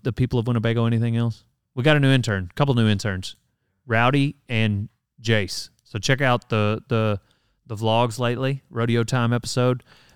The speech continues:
because, uh, we're going down the road with them. You get to learn those guys. And, um,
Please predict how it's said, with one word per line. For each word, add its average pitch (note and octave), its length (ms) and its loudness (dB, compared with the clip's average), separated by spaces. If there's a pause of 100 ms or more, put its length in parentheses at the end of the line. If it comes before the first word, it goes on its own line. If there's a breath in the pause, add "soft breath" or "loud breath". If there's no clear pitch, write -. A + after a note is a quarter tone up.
(160 soft breath)
because, G#2 560 -2
uh, G2+ 340 -2
we're G#2 120 -4
going A2+ 180 -2
down A2+ 100 0
the G#2+ 80 2
road A2 240 4
with A2 160 0
them. B2+ 340 -6
You G#2+ 140 -8
get A2 140 0
to G#2 80 -2
learn G#2+ 240 2
those A2 200 0
guys. A#2 460 -4 (720)
And, G2 400 -2
um, F#2 480 -4